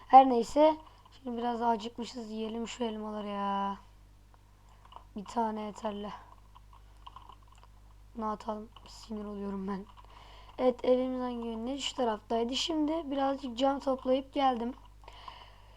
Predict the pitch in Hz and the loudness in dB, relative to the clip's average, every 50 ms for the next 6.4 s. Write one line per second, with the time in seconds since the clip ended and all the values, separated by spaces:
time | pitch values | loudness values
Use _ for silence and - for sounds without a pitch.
0 | - - - - - - - - 330 359 349 302 349 294 339 349 339 330 339 349 | -20 -16 -16 -16 -16 -10 -2 2 4 6 6 8 8 12 12 12 12 12 12 8
1 | 339 339 - 294 294 302 311 311 330 311 277 330 339 359 349 339 311 294 285 302 | 6 8 8 8 8 8 6 4 2 2 4 6 6 6 4 2 0 2 4 6
2 | 302 311 - - - - 269 269 262 254 240 240 247 285 302 - - - 294 277 | 6 8 8 6 8 10 12 12 12 12 8 6 4 2 0 0 2 4 6 6
3 | 269 277 285 294 294 330 - 269 262 247 247 - - 233 208 262 277 302 320 311 | 8 8 8 6 6 6 6 6 6 6 6 2 -2 0 2 4 4 4 4 2
4 | 285 294 311 311 - - 302 285 285 285 294 320 320 254 240 294 285 294 294 277 | -2 -2 -2 -2 -2 -2 -2 0 2 4 4 4 2 2 4 6 6 6 4 2
5 | 233 226 233 226 220 226 226 220 220 - 226 220 196 - - 240 226 220 208 220 | -2 -2 -2 -2 0 0 0 -2 -2 -4 -4 -6 -4 -4 -4 -2 -2 -2 -4 -4
6 | 220 220 220 240 294 330 349 | -4 -2 2 6 6 6 6